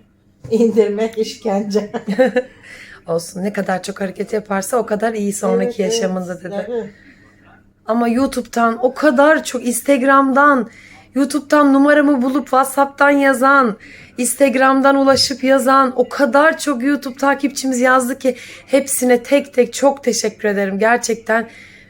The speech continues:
Speaker 2: binlerce kere teşekkür ederiz.
Speaker 1: Ben
Speaker 2: Allah
Speaker 1: bak,
Speaker 2: razı olsun.
Speaker 1: şey yani sert canlıyım, ağrıyı da katlanırım. Bak yandaki bir arkadaşın diren var böyle içinde hortum. Ondan kan geliyor,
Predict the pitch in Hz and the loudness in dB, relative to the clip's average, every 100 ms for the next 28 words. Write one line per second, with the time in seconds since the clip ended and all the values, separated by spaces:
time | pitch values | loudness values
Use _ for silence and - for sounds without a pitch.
0 | - 226 233 247 254 233 220 208 202 196 | -6 0 2 4 2 0 -2 -2 -4 -6
1 | 202 - 202 196 196 214 220 240 226 220 | -8 -6 -4 -4 -2 0 2 2 2 4
2 | 208 190 208 196 - 190 - 269 294 269 | 2 2 -2 -4 -8 -12 -10 -8 -8 -6
3 | 220 196 185 202 254 262 240 254 240 226 | -6 -6 -10 -14 -10 -10 -10 -8 -6 -6
4 | 226 220 240 247 247 262 226 247 240 233 | -6 -6 -4 -2 -4 -6 -8 -8 -8 -12
5 | 233 240 247 269 277 - - _ _ _ | -8 -8 -6 -6 -8 -12 -20 _ _ _
6 | - 233 233 240 247 247 247 240 269 262 | -14 -12 -8 -4 -4 -2 -6 -6 -6 -6
7 | - 214 247 240 240 233 233 240 - 269 | -8 -10 -6 -4 -4 -6 -8 -10 -10 -12
8 | 262 - 160 202 220 233 247 247 202 196 | -12 -14 -16 -10 -6 -4 -6 -6 -6 -6
9 | 202 208 214 214 208 226 220 214 208 - | -6 -8 -8 -10 -6 -4 -2 -4 -4 -12
10 | 277 - _ _ 208 214 214 214 220 - | -12 -14 _ _ -14 -12 -8 -10 -10 -16
11 | _ - - 214 214 220 202 185 185 | _ -20 -16 -12 -10 -8 -8 -10 -14